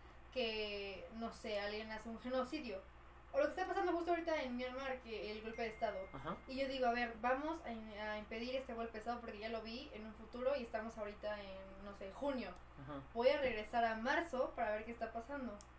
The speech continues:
Speaker 1: Podría ser que yo agarre y mate al que está, al que se le ocurra hacer el golpe de estado o un genocidio, lo que tú quieras.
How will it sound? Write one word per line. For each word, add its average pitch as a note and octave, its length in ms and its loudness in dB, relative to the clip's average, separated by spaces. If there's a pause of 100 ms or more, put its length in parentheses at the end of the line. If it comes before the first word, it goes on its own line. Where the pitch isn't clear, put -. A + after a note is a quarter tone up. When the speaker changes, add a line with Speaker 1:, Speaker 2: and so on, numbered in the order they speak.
(480)
Speaker 1:
Podría A#3+ 360 2
ser C#4+ 140 -4
que A3+ 100 -12
yo A#3+ 120 2
agarre A3+ 380 4
y G3 400 -8
mate G#3+ 280 0
al G#3 120 0
que - 80 -10
está, G3 260 -6 (140)
al G#3 120 -6 (120)
que F#3+ 120 -10
se G#3 80 -10
le G3 80 -6
ocurra G#3 160 -4
hacer G#3 100 -4
el G3+ 60 -6
golpe G3+ 160 -6
de G3 100 -4
estado F#3+ 420 -6
o G3 120 -4
un G#3 140 -6
genocidio, G#3 420 -6
lo F#3 80 -4
que G3 80 -10
tú G#3+ 180 -12
quieras. G#3+ 240 -2